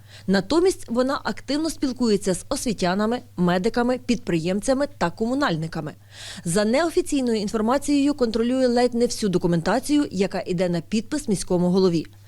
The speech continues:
Саме тому ми і намагались з'ясувати поле її діяльності, але відповіді на це питання Наталія Федорович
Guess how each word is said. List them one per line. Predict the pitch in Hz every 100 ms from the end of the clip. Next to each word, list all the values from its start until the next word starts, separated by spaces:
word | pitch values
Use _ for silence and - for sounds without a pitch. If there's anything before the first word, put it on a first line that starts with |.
| - -
Саме | - - 262 339
тому | 359 359 320 320
ми | 240 226
і | -
намагались | 226 214 202 240 226 185
з'ясувати | 190 - 202 262 262
поле | 247 - 220 233
її | 202 180 190
діяльності, | 190 247 175 151 160 - 160 - -
але | 196 180
відповіді | 220 285 247 208
на | 190
це | 185 196
питання | 180 233 277 285
Наталія | 202 180 175 165
Федорович | 170 160 196 262 -